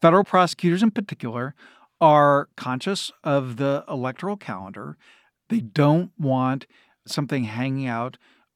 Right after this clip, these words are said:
over an election. And so some people think that maybe summer is about when you probably would see a federal indictment if they're gonna try and get the trial done before the election. Pure speculation that for sure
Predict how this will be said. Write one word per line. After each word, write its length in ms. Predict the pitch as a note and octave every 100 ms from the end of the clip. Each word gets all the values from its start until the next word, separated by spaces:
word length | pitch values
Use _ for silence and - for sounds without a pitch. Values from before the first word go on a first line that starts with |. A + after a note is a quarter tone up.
| _
over 340 | E3 D3+ D#3
an 60 | D#3
election. 520 | D#3 A2+ - B2 B2 - _ _
And 100 | G#3
so 280 | G#3+ G3+ G3
some 240 | G#3+ A3+
people 220 | A#3 G#3
think 260 | D#3+ E3 D3+
that 180 | D#3 D3+ _
maybe 260 | D4+ D#4+
summer 520 | C#4+ - A3 E3 A#2+ - _ _ _ _
is 140 | D#3
about 280 | D#3 E3 E3
when 200 | D#3 D#3+
you 420 | D#3 E3 E3+ E3
probably 880 | D3 - E3 E3 E3+ E3 C#3+ D3 D3+
would 240 | D3 C#3 A2+
see 500 | - D3+ D3 C#3+ D3
a 60 |
federal 400 | C#3 D3+ D3 D3+
indictment 560 | D3 B2+ C3 C3 C#3 C3 - - -
if 120 | -
they're 140 | E3
gonna 180 | C#3+ C#3
try 260 | - D3 D3
and 120 | C#3
get 140 | C3+
the 60 | B2+
trial 420 | - C#3 C3 C3+
done 340 | B2 C3 B2+ - - _
before 340 | D3+ - D#3 C#3+
the 100 | C3
election. 420 | B2 A#2+ - -
Pure 440 | - B3+ C4 G#3 E3+ - _
speculation 680 | - - F#3 D3+ D#3 D#3 F#3+
that 120 | C#3 -
for 240 | - F3+
sure 680 | - - G#3+ A#3 D3+ C#3+ C3+